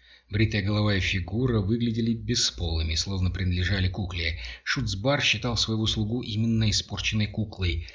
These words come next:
Мысли и чувства евнуха были притуплены и блуждали в мертвой петле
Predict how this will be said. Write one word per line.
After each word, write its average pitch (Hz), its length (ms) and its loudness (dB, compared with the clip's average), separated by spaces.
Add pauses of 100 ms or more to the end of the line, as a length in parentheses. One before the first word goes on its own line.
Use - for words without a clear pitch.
(260)
Мысли 101 340 2
и 87 80 2
чувства - 320 -2
евнуха 104 560 0
были 82 340 -2
притуплены 85 720 -4
и 117 300 0
блуждали 104 680 0
в 82 80 -4
мертвой 95 360 -2
петле 104 580 0